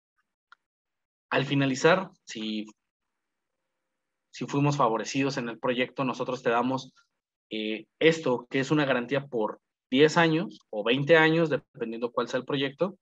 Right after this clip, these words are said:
en la cual te vamos a decir, eh, por escrito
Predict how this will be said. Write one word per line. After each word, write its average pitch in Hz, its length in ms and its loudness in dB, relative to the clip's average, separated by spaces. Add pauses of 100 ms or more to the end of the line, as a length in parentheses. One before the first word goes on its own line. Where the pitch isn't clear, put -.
(680)
en 127 160 -2
la 143 140 2
cual 165 280 6
te 156 60 4
vamos 139 360 2
a 123 60 0
decir, 143 400 -4 (760)
eh, 110 300 -4
por 147 180 4
escrito 175 680 0